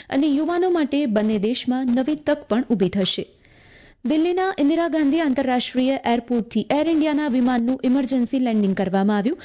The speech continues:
જો કે, તમામ મુસાફરો સુરક્ષિત છે. આજે સવારે દિલ્હીના ઇન્દિરા ગાંધી આંતરરાષ્ટ્રીય એરપોર્ટથી મુંબઈ માટે રવાના થયેલ એર ઇન્ડિયાનું વિમાન એ આઈ આઠ આઠ સાતને ટેક ઓફ કર્યાની થોડી મિનિટો પછી જ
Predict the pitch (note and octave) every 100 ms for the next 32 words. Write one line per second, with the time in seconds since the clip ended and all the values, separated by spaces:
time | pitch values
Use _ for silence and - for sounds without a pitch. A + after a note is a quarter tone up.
0 | - - A#3+ C4+ C#4+ D#4 D4+ D4+ F4+ E4
1 | D4 D#4+ D4+ C#4 D4 C#4 G#3 - G3+ F3
2 | - D#3+ - - A3 B3 C4 B3 B3+ B3+
3 | A#3+ A#3+ A#3+ B3 A3+ A3 A#3 A#3 A3+ G#3+
4 | C#4 A3 A3 G#3 G3+ - G#3 G#3+ A3 A3
5 | A3+ C4+ C4 C#4 C#4+ B3 A#3 C4 B3+ A#3
6 | A#3+ A#3 G3+ G3+ G3+ G3+ G3+ B3 - -
7 | - - D4+ E4+ E4 E4 D#4+ D#4 C4 B3
8 | B3 C4 C4 C4+ B3+ C4+ - - _ C4+
9 | D#4 D#4+ D4 D4 - B3 C4 C4 C4+ B3
10 | C#4 C4+ C4 D4+ D4 C#4 B3+ A#3+ B3 B3+
11 | B3 B3 C4 A#3 G#3+ G#3 G3+ G3+ - C#4